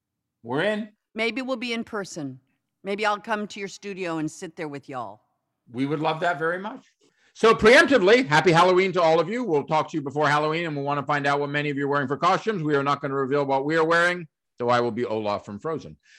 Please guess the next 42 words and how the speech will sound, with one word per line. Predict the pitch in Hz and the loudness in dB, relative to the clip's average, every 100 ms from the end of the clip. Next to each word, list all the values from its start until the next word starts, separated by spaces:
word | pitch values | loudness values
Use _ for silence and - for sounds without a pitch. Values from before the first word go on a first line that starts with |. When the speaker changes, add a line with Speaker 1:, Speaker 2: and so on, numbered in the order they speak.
| - - | -20 0
Speaker 1:
But | 160 | 2
thank | 233 247 220 | 4 4 2
you | |
so | 220 254 269 | 2 4 6
much | 233 151 | 6 4
for | 185 | 2
listening | 180 190 160 | 2 0 -4
to | |
this | 165 151 | -4 -2
episode | 165 156 165 156 | -2 -2 -2 -2
of | 139 | -2
the | |
Deadline | 139 151 151 151 | 0 2 2 0
Podcast, | 143 151 143 151 139 | 0 -2 0 -4 -4
Hero | 160 151 | -2 -2
Nation. | 151 156 131 180 190 | -2 -4 -6 -10 -8
Now, | 147 151 | -4 -2
make | 190 214 | -2 -2
sure | 220 214 | 0 0
you | 196 180 | 0 -4
listen | 175 180 | -6 -6
to | 165 | -4
us | 156 151 | -4 -4
on | 143 147 147 117 | -6 -6 -8 -2
Deadline | 151 175 202 294 196 | 0 2 0 0 -4
itself, | 143 - 190 277 - _ _ - | -8 -2 0 0 -6 _ _ 2
but | 330 - - - | 4 4 2 -8
subscribe | - 170 - - 233 330 392 | -12 -10 -8 0 2 2 0
to | 190 127 | 0 2
us | 113 - | 0 -2
on | 131 131 | -6 -2
Apple | 143 175 254 | -2 -2 -6
Podcasts | 190 185 170 175 170 160 - | -4 -4 -4 -2 -2 -2 -6
or | 160 | -8
Spotify | - 254 247 247 190 151 147 135 _ | -4 0 2 0 0 0 -2 -6 _
so | - | -10
you | 156 151 | -4 -4
never | 156 165 185 190 202 | -2 0 0 2 -2
miss | 165 156 175 | -2 -4 -6
a | 151 | -8
single | 135 127 131 131 | -6 -6 -4 -4
episode. | 139 135 - 80 | -4 -6 -10 -14